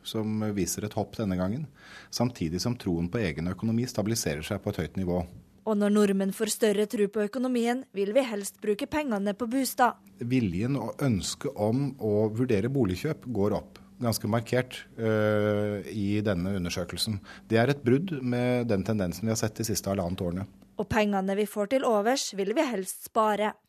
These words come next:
Speaker 2: Ikke siden nitten nittifire, da Norge nett hadde hatt ei bankkrise, har spareviljen vært så stor.
Speaker 1: Når vi ser hvordan de vil spare, eh, så vil de først og fremst nedbetale boliglån. Det tror vi er fornuftig,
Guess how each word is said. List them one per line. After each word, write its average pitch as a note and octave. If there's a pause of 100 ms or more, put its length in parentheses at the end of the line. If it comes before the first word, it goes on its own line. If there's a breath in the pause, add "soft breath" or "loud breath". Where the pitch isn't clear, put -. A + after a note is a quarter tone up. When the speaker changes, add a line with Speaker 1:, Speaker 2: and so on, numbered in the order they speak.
(260 loud breath)
Speaker 2:
Ikke C#4+
siden C#4
nitten C#4+
nittifire, B3+
da G3+
Norge G3+
nett A3+
hadde A#3
hatt A3
ei C4
bankkrise, A#3 (140 loud breath)
har B3+
spareviljen G3+
vært G3+
så G3+
stor. A3+ (220)
Speaker 1:
Når A2+
vi B2
ser A#2+
hvordan G2+
de B2
vil C3
spare, C#3+
eh, A#2+
så A#2
vil A2+
de A#2+
først -
og C#3
fremst A#2
nedbetale G2+
boliglån. A#2 (320)
Det A2+
tror F#2+
vi G#2+
er G2+
fornuftig, A2